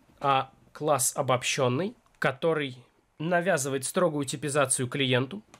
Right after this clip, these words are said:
перекладывает обязанность декларации типа,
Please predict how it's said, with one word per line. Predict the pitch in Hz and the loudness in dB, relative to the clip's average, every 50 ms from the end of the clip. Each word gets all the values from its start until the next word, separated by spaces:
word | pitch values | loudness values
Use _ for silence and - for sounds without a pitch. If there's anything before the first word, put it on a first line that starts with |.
| _ _ | _ _
перекладывает | - 175 180 180 - 214 226 214 175 156 156 147 147 135 127 - | -6 -4 -4 -2 0 2 2 4 2 0 -2 -2 -2 -4 -4 -4
обязанность | 165 160 147 143 190 180 156 147 131 123 113 - - - - - _ _ _ _ _ _ | -4 -4 0 2 2 2 2 0 -2 -2 -2 -4 -6 -8 -10 -14 _ _ _ _ _ _
декларации | - 139 127 147 - 170 180 180 190 190 175 170 - - 147 143 139 | -12 -10 -10 -6 0 2 2 4 4 2 2 0 -4 -6 -6 -8 -8
типа, | 127 - - 196 185 - 101 98 | -10 -8 -8 -8 -8 -8 -12 -14